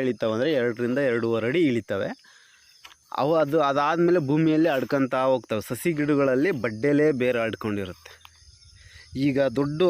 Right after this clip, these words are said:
ಏ-, ಎಂಟರಿಂದ ಹತ್ತು ವರ್ಷದ ಅಡಿಕೆ ಮರಗಳು ಇರ್ತಾವಲ್ಲ, ಅವು ಭೂ-, ಹೊಲದ ತುಂಬ ಎಲ್ಲೆಲ್ಲಿ ಬೇಕೋ ಬೇರು ಹೊಲದ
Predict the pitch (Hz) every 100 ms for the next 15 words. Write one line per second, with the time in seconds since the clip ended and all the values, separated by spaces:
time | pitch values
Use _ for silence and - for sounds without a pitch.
0 | 151 135 156 165 156 151 165 165 165 160
1 | 147 - 165 156 156 151 135 131 143 131
2 | 123 120 110 95 98 117 - 208 170 139
3 | 147 127 139 151 - 127 147 180 120 131
4 | 139 131 120 120 139 113 120 143 135 113
5 | 117 110